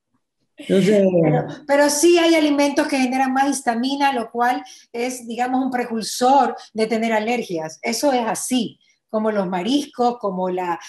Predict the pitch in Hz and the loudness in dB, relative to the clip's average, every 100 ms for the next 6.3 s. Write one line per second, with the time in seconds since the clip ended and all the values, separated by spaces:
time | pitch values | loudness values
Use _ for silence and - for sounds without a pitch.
0 | - 214 202 196 269 294 - 254 - 220 | -6 -2 -2 0 0 2 0 -2 0 0
1 | 208 294 285 247 208 202 185 185 208 294 | 2 2 2 2 0 -2 -2 -2 0 0
2 | 208 185 254 269 269 220 220 226 247 247 | 0 -2 -2 -2 -2 -2 -2 -2 -2 -2
3 | 220 226 277 285 254 247 320 359 - - | -4 -2 -2 -2 -2 -2 -2 -2 -6 -10
4 | - 247 233 233 247 240 285 240 202 - | 0 0 0 -2 -2 -2 -2 -4 -8 -10
5 | - _ 240 226 240 226 233 - 247 262 | -20 _ -4 -2 0 0 -2 -6 -2 2
6 | 285 277 - | 0 -2 -8